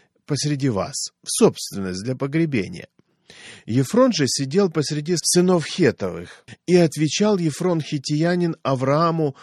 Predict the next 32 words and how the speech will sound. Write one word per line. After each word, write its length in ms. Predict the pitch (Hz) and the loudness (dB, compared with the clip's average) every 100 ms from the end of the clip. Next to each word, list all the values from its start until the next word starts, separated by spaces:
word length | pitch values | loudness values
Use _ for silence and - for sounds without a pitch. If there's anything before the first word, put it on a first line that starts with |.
| - | -20
вслух 480 | - - - 151 156 | -10 -6 0 2 0
сынов 500 | - 135 127 135 117 | -2 -2 0 2 0
Хета, 560 | - 165 170 165 165 151 - - - - | -4 -2 -2 0 -2 -2 -8 -20 -20 -8
всех 380 | - - 139 | 0 4 4
входящих 640 | - 147 135 127 113 127 - | 4 -2 2 2 2 -4 -4
во 140 | 120 | -2
врата 420 | 117 117 113 139 120 | 0 -2 -2 -2 -2
города 500 | 107 120 110 107 110 | 0 2 2 -2 -4
его, 280 | 107 110 | -4 -4
и 100 | 120 | -4
сказал: 560 | 123 - 147 127 95 82 _ _ _ _ - - - - | -4 -4 -4 -2 -4 -4 _ _ _ _ -20 -20 -20 -6
"Нет, 340 | 160 196 123 | 2 4 4
господин 540 | 104 - - 95 107 | 0 -4 -4 -4 -2
мой, 240 | 92 92 82 | -2 -4 -2
послушай 480 | 160 156 170 - 95 | -2 -2 -2 -2 -4
меня, 340 | 95 90 85 _ - - - - | -4 -6 -10 _ -20 -20 -16 -10
я 280 | 107 170 | 0 2
даю 300 | 196 180 170 | 4 2 2
тебе 400 | 180 160 139 147 131 _ | -2 -4 0 0 0 _
поле 400 | 175 208 190 175 | 6 8 8 4
и 220 | - 151 | 0 -4
пещеру, 720 | 131 143 120 - 208 202 143 113 | -2 -4 -2 -2 2 4 4 -2
которая 540 | - 113 160 151 139 | -4 -4 -2 0 -2
на 160 | 139 139 | -2 -2
нём, 340 | 127 92 85 _ _ - - - | -2 -4 -8 _ _ -20 -20 -10
даю 400 | 95 139 156 226 | 0 2 4 0
тебе 260 | - 147 | 0 -2
пред 300 | 127 147 139 - | 0 -2 -4 -4
очами 480 | 135 - 190 190 | -6 0 0 0
сынов 520 | 170 - 139 151 156 147 | 0 -2 -2 0 0 0
народа 480 | 156 151 123 95 | -2 0 0 -2
моего, 520 | 87 87 90 87 90 | -6 -6 -6 -8 -10